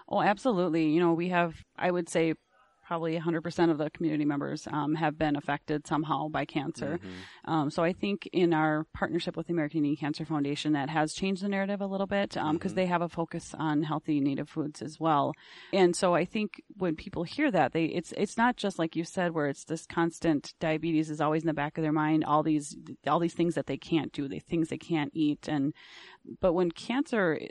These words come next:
Speaker 1: is brought into the conversation, I don't know, it's, it kinda changes, changes things a little bit. Like,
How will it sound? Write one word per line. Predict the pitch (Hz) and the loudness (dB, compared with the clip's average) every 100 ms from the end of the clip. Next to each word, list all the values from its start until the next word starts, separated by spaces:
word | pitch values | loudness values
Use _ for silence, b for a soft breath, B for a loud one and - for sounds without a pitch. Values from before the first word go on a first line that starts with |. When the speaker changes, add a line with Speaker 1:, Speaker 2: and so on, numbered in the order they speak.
| - | -8
Speaker 1:
is | 180 160 _ _ _ _ _ | -8 -8 _ _ _ _ _
brought | - 160 156 | 0 2 4
into | 147 156 | 2 0
the | 151 | -2
conversation, | 156 143 151 - 143 147 151 135 131 - | 0 0 -2 -4 -4 -2 -2 -2 -4 -4
I | 277 | 4
don't | 311 | 4
know, | 160 | 4
it's, | 170 - - | 0 -4 -4
it | 175 - - | -6 -6 -12
kinda | - 302 | 0 2
changes, | 277 - 214 208 185 - - - | 2 2 0 2 -2 -4 -14 -6
changes | - 277 202 | 2 4 4
things | 160 156 | 4 2
a | 156 | 2
little | 147 | 0
bit. | 143 147 | 0 0
Like, | 156 151 | 0 -4